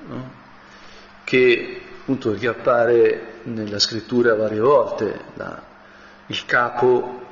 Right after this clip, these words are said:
mm, della sposa del Cantico dei Cantici viene definito, viene paragonato alla bellezza del Monte Carmelo, no? È una delle immagini del paradiso,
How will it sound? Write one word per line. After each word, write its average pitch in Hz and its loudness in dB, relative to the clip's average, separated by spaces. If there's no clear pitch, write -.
mm, 120 -10
della 107 -2
sposa 120 2
del 104 -4
Cantico 113 -2
dei 139 4
Cantici 101 -4
viene 110 2
definito, 113 0
viene 107 -4
paragonato 120 0
alla 117 2
bellezza 113 0
del 101 -6
Monte 110 -8
Carmelo, 120 -4
no? 123 -10
È - -8
una 110 -8
delle 110 -2
immagini 117 2
del 110 0
paradiso, 110 -2